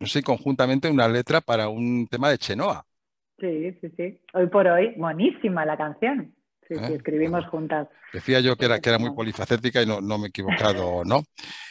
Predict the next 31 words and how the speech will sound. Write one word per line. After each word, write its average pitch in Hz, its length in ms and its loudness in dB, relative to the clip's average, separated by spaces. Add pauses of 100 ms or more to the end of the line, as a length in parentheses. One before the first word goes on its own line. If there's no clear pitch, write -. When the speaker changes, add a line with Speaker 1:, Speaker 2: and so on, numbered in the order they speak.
Speaker 1:
Y 135 320 6
bueno, 139 260 6
luego 165 300 6
sobre 135 420 4
ella, 185 300 4
algunas 156 320 -2
cosas 165 260 -8
personales, 160 800 4 (200)
que 87 120 -6
si - 160 -6
ella 117 180 4
quiere, 113 320 2
luego 110 220 -2
comenta 117 260 0
más, 127 140 0
pero 110 160 -8
como 110 180 -8
esta 131 120 2
está 131 180 2
publicada 135 400 2
en 127 80 4
una 127 80 2
entrevista 120 360 0
que 117 60 0
es 110 80 -8
pública, 123 300 -2
pues - 180 -12
la, 98 160 0
la 95 140 -2
puedo 110 260 -2
decir, 113 240 0